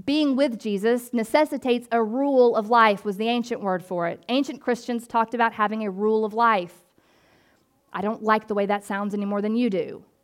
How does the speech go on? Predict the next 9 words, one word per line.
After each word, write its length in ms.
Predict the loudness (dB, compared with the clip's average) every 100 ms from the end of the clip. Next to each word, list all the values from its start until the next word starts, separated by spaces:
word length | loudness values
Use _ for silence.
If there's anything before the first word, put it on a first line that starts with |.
| _
It 100 | -14
doesn't 140 | -12
exactly 360 | -6 -4 -2 -4
sound 260 | -2 -4 -4
like 120 | -6
an 80 | -4
adventure. 720 | -2 0 -2 -4 -12 -14 -20 _ _ _ _ _ _ _ _ _ -10
Rules, 880 | 0 2 2 -2 -6 -12 -20 _ _ _ -6
laws. 840 | 0 2 2 0 -6 -16 -20 _